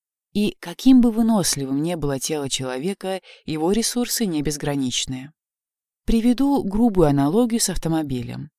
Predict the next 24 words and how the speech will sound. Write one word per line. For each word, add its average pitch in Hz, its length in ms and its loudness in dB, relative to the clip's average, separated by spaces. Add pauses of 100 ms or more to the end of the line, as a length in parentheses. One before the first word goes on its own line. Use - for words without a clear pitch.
(420)
Автомобиль 208 840 2
не 220 160 6
сможет 254 480 4
ехать 214 320 0
бесконечно 175 640 -2
долго 208 380 0
после 151 320 -2
заправки. 147 760 -8 (340)
Рано 165 400 2
или 131 140 -2
поздно 208 560 0
загорится 185 580 -2
красная 156 440 -2
лампочка 139 500 -4
датчика, 196 640 -6 (280)
напоминающая 214 760 2
о 233 40 2
необходимости 165 720 -4
дозаправки. 143 880 -8 (300)
Так 175 260 0
и 156 40 -4
организм, 165 640 2
расходуя 156 640 -2
энергию, 226 560 0